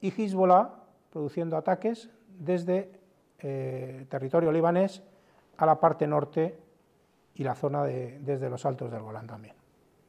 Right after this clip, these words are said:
Eso ha seguido con, ha continuado, eh, esos ataques han continuado durante todo el tiempo, pero han sido contenidos,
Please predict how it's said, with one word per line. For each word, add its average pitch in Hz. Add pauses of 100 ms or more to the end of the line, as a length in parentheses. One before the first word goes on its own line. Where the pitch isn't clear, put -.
(540)
Eso 208
ha 180
seguido 180
con, 165 (300)
ha 175
continuado, 170
eh, 135 (260)
esos 160
ataques 175
han 170
continuado 160
durante 135
todo 127
el 120
tiempo, 110 (500)
pero 240
han 190
sido 226 (1300)
contenidos, 170